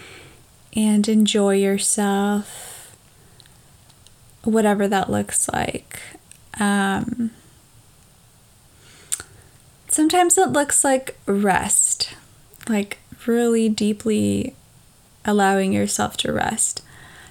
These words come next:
Sometimes it looks like going into nature. Sometimes it looks like,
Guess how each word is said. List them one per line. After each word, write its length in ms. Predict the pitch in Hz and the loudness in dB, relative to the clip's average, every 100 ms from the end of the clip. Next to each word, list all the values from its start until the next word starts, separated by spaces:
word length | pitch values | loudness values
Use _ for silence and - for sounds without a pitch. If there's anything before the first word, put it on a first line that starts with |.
| - | -10
Sometimes 880 | - 180 208 262 277 285 277 262 - - - _ _ - | -2 2 2 2 2 2 2 0 -4 -12 -20 _ _ -12
it 120 | - 214 | -4 -2
looks 300 | 220 214 220 | -2 -2 -2
like 300 | 208 202 - - | -2 -4 -20 -12
going 300 | - 196 196 | -2 0 2
into 280 | 196 196 202 | 0 0 0
nature. 680 | 185 185 - 208 - - - - - - - - - - - _ - - | -2 -2 -2 -4 -6 -8 -16 -20 -20 -20 -20 -20 -20 -20 -20 _ -20 -10
Sometimes 720 | - 208 202 214 240 240 233 | -4 0 0 2 0 2 0
it 120 | 254 | 0
looks 300 | 226 226 - | -2 -2 -2
like, 400 | 220 214 220 - | 0 0 -2 -8